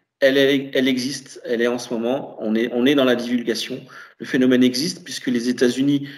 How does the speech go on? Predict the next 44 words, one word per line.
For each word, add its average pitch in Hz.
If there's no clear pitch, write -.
la 98
grande 107
puissance 117
qui -
jusqu'à 120
maintenant 123
refusait 120
d'en 110
parler, 113
accepte -
maintenant 120
de 120
dire 123
effectivement 117
ça 113
existe. 101
La 120
divulgation 135
existe. 110
Malheureusement, 127
il 143
y -
a 123
beaucoup 127
de 127
gens 143
pour 127
qui -
la 123
divulgation, 143
ça -
doit 120
être 131
on 120
est, 127
euh, 110
en 107
communication 135
avec 120
les 107
extraterrestres 113
depuis 107
cinquante 110
ans 117